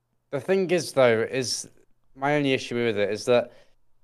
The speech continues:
if you had to pick a team that was just not like any other team, like, at Worlds or out, out of the top teams, it would be Space Station. Like, they pl-, they ju-, I feel like they just played such a different game, and now they,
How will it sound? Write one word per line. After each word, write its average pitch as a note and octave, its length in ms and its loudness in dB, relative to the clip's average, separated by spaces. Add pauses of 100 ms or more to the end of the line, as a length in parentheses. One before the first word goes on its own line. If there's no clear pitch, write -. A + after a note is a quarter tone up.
(120)
if C#3+ 200 -6
you F#3 100 8
had F#3 140 8
to - 100 -8
pick - 380 2
a A#2+ 60 -6
team B2+ 360 -2
that A2 160 4
was A2 240 -2
just - 340 -4
not B2+ 300 2
like A#2 320 4
any A2+ 260 4
other G2 160 0
team, F2 580 -4 (400)
like, G#2 160 2
at A2 180 2
Worlds G#2+ 420 2
or G#2 240 4
out, G2+ 280 0
out G#2+ 180 2
of G2 60 -8
the G#2 60 -6
top - 220 -4
teams, G#2 260 -6
it G#2 40 0
would F#2+ 100 -6
be G#2 100 -8
Space G#2+ 340 0
Station. F#2 280 -6
Like, F#2+ 120 -4
they A2+ 120 -2
pl-, - 200 -16
they C3 160 -2
ju-, C#3 160 -2
I B2+ 80 0
feel D#3+ 140 -4
like C#3+ 100 0
they C#3+ 80 -4
just C3+ 160 -8
played B2 280 0
such - 220 -4
a A#2 40 -6
different - 560 -8
game, F2 500 0 (500)
and A2 160 -2
now A#2+ 200 6
they, A2 380 0